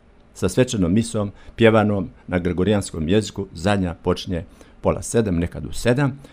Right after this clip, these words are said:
i kad se ona završi, mi, naš status quo tu prestaje, naše pravo. Tako i Grci imaju sa svoje strane pravo na ono što nama pripada ili drugi. Evo, po tom statusu quo, ovamo je status quo zakon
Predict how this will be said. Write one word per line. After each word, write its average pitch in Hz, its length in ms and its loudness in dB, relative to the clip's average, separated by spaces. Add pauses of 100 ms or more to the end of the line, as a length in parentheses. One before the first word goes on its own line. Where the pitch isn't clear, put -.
(160)
i 110 40 -12
kad 110 180 -2
se - 80 -4
ona 139 200 6
završi, 139 520 2
mi, 135 280 4
naš 131 360 0
status 123 500 -4
quo 117 200 -2
tu 110 140 -2
prestaje, 78 400 -8
naše 92 260 -2
pravo. - 340 -12 (580)
Tako 170 240 2
i 147 60 2
Grci 151 280 2
imaju 135 180 2
sa - 140 -8
svoje 143 280 0
strane 101 340 -4
pravo 120 400 -2 (280)
na 110 120 0
ono 131 180 4
što - 160 -8
nama 120 340 4
pripada 127 520 -2 (280)
ili 139 200 2
drugi. 95 420 2 (640)
Evo, 92 220 2 (220)
po 127 100 2
tom 151 300 4
statusu 156 460 0
quo, 127 240 4
ovamo 160 260 2
je 113 80 2
status 156 560 0
quo 147 300 6
zakon 104 840 4